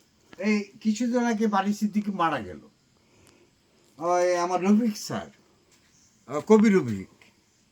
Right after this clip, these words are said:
আহ, সে ওই যে এই রান্নাঘরের এই চুলা দিয়ে ওই চাঙে বসে ভাত খেয়েছে।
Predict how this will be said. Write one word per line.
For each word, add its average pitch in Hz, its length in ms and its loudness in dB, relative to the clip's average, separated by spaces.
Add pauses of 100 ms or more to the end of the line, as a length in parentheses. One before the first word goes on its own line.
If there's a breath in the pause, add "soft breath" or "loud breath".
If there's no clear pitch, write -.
(300)
আহ, 214 420 0
সে 240 400 2
ওই 214 220 6
যে 214 100 0
এই 269 340 -4
রান্নাঘরের 233 720 2
এই 269 220 -2
চুলা 247 280 0
দিয়ে 180 320 0 (300 soft breath)
ওই 254 340 2
চাঙে 233 400 2
বসে 220 500 2 (360 soft breath)
ভাত 220 240 2
খেয়েছে। - 540 -8